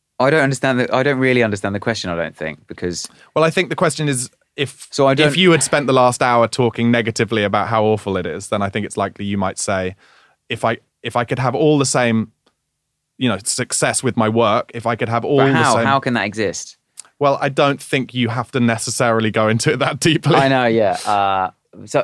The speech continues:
Speaker 1: okay, so it's just like, in a world
Speaker 2: In a world.
Speaker 1: where you can be a successful public figure without being famous.
Speaker 2: Without being a public figure. <laughs>
Speaker 1: Would you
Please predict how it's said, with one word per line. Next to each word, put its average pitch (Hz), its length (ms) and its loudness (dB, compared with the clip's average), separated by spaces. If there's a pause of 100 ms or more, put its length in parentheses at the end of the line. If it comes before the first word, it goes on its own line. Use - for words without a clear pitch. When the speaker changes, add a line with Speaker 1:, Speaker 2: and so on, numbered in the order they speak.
(160)
Speaker 1:
okay, 131 300 0
so 104 100 -6
it's 92 120 -6
just 113 180 -8
like, 101 260 -2 (240)
in 160 140 2
a 175 60 4
world 98 600 0 (340)
Speaker 2:
In 120 120 -2
a 131 80 0
world. 92 500 -8
Speaker 1:
where 104 380 0
you 131 220 2
can 127 200 0
be 107 400 0 (720)
a - 40 -8
successful 131 720 -2
public 113 600 -4
figure 92 380 -4
without 92 560 -6
being 92 300 -2
famous. 87 460 -4
Speaker 2:
Without 120 260 0
being 110 140 -2
a 101 40 -2
public 98 320 -4
figure. 95 240 -4 (400)
<laughs> - 380 -4
Speaker 1:
Would 117 340 0
you 113 180 0